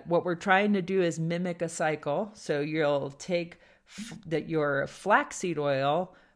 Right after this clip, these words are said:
one to two grams a day for days one through fourteen. And then days fifteen through twenty-eight, you'll take evening primrose oil, which is more like progesterone, one to two grams.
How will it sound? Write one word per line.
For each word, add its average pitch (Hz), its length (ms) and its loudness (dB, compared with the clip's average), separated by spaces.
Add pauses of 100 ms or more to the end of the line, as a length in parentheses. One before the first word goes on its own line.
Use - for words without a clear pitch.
(140)
one 180 320 0
to 226 100 -2
two 220 260 -4
grams 170 440 0
a 180 60 0
day 156 440 2
for - 320 -6 (360)
days 147 360 -2
one 147 340 -2
through 196 220 -6
fourteen. 165 960 -2 (460)
And 160 200 0
then 165 180 0
days 160 300 2
fifteen 190 540 -2
through 156 220 -4
twenty-eight, 170 840 0
you'll 147 140 -2
take 160 380 -6
evening 170 380 -4
primrose 165 540 -4
oil, 131 280 -2
which 131 220 -8
is 139 140 -6
more 143 160 -4
like 139 220 -6
progesterone, 143 880 -4 (340)
one 151 240 -4
to 143 100 -4
two 143 200 -8
grams. 127 640 -6